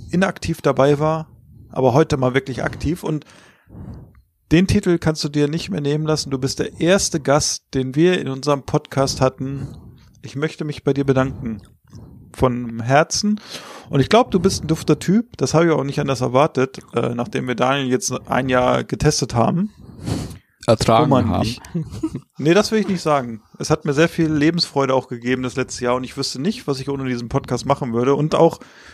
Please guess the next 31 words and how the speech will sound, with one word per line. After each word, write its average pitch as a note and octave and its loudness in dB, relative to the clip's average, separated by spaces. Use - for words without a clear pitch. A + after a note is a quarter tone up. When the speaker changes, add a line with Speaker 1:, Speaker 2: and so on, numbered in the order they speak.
Speaker 1:
über C3+ 2
unsere C3 -2
treue F#3+ 4
Zuhörerschaft C3 2
kann A#2+ -2
ich A2 -8
das A2+ -8
sagen. C#3 -6
Ich - -14
weiß G#3+ 2
nicht, G3+ -4
was D3+ -2
wir C#3+ 0
letztes B2+ -6
Jahr B2 0
gemacht B2 -4
haben. C#3+ 0
Das C#3 -4
weiß C3+ 2
ich - -4
natürlich A#2 -2
doch, F3 2
aber, B2+ 2
äh, C3 2
was C3 2
ich C4+ -2
<laughs> - -6
ohne G3 0
euch C3+ -2
gemacht - -4
hätte. A3 4